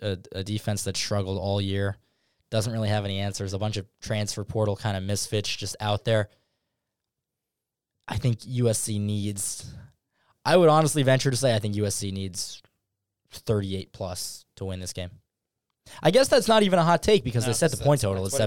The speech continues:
Speaker 2: it's about.
Speaker 1: seventy-six, so that's kinda
Speaker 2: Yeah.
Speaker 1: what they think, yeah.
Speaker 2: Um, if you do wanna know something crazy, though, both teams sit around giving up the hundredth most passing yards in the country, with U S C at ninety-nine and U C L A at one oh two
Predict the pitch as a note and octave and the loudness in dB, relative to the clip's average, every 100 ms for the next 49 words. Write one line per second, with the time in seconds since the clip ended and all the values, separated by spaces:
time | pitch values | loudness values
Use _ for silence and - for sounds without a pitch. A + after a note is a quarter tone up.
0 | G2 G#2 A#2 G2 - G2 - A#2 G#2+ - | 0 -2 0 0 -2 -8 -4 -2 -2 0
1 | A2+ - F#2+ G2+ A2 G2+ _ _ - A2+ | -2 -2 -6 -2 -2 -2 _ _ -18 -16
2 | G#2 G#2+ _ _ _ _ _ - D3+ D#3 | -16 -20 _ _ _ _ _ -10 -8 -8
3 | C#3 B2 E3+ F3 D#3+ D3 - D3 B2+ - | -10 -8 -6 -6 -6 -6 -8 -10 -14 -12
4 | A#2+ A#2+ D3 D3+ D#3 D#3 _ _ _ _ | -10 -10 -8 -8 -8 -12 _ _ _ _
5 | C3+ C3 C#3 F3 - - C3+ C#3+ D3+ - | _ -4 -2 -2 -6 -12 -10 -10 -8 -10
6 | C3 C3+ C3 C3 A#2+ _ B2+ A#2+ A2+ A#2 | -10 -10 -12 -12 -14 _ -16 -14 -14 -16
7 | B2+ A#2 _ _ C3 C#3 C#3+ C#3+ B2 A#2 | -18 -20 _ _ -14 -14 -12 -14 -16 -14
8 | A#2+ B2 - _ A#2 A2 - A#2 A#2 A#2 | -12 -12 -14 _ -12 -10 -12 -16 -18 -18
9 | - A2+ A2 A#2+ A#2+ - C#3+ C#3+ _ _ | -20 -20 -20 -18 -18 -16 -16 -18 _ _
10 | _ _ A#2+ - B2 C3+ C#3 - C3+ B2+ | _ _ -16 -14 -8 -4 -2 -4 -6 -10
11 | A#2+ A#2 A#2+ A2+ A2+ A#2 A2 A2+ - B2+ | -10 -12 -10 -12 -14 -14 -16 -16 -14 -12
12 | A2+ A#2 A#2 G#2 G#2 - G2+ | -10 -10 -12 -18 -18 -20 -20